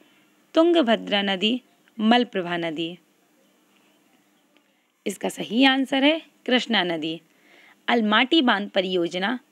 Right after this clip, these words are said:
उत्तरी कर्नाटक में कृष्णा नदी पर स्थित है। यह परियोजना दो हज़ार पाँच में बनकर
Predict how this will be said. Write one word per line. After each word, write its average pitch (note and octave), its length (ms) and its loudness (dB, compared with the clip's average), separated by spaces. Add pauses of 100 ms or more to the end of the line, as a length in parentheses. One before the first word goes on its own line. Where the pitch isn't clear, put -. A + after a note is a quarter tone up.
(240)
उत्तरी B3+ 400 2
कर्नाटक G3+ 560 -2
में A#3 200 -4 (380)
कृष्णा D4 360 2
नदी G3+ 300 2
पर B3+ 220 -4 (180)
स्थित F#3+ 360 -8
है। F3+ 200 -10 (480)
यह A#3+ 200 2
परियोजना G3 760 -2 (480)
दो G3 180 0
हज़ार G3 340 0 (120)
पाँच C#4+ 280 0
में A3 160 2
बनकर F3+ 440 -2